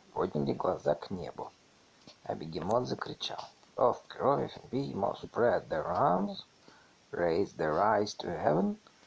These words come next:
and Behemoth cried out: «Не постигаю». Сидели мирно, совершенно тихо, закусывали.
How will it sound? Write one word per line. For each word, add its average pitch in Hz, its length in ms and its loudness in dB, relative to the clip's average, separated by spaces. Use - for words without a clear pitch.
and - 180 -6
Behemoth 151 600 2
cried 180 320 0
out: 139 220 -2
«Не 359 220 2
постигаю». - 1500 4
Сидели 202 460 4
мирно, 180 760 4
совершенно - 840 2
тихо, - 640 -2
закусывали. - 1120 0